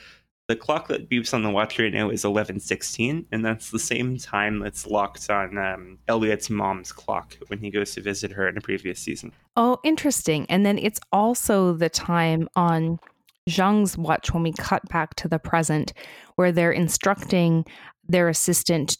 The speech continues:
Speaker 2: to have that same white dress that they're wearing in the flashback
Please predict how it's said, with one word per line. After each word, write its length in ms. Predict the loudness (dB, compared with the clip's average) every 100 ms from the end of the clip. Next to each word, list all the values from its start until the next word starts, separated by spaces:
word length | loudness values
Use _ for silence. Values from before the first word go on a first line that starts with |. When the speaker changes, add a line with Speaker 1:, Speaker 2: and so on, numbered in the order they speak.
| 0
Speaker 2:
to 180 | 0
have 400 | 0 2 2 2
that 240 | 0 -2 -2
same 400 | 0 4 6 6
white 240 | 4 0
dress 380 | -2 -2 0 -2
that 160 | -2 0
they're 140 | 0
wearing 360 | 2 2 2 2
in 100 | 0
the 60 |
flashback 680 | 0 0 0 0 0 0 0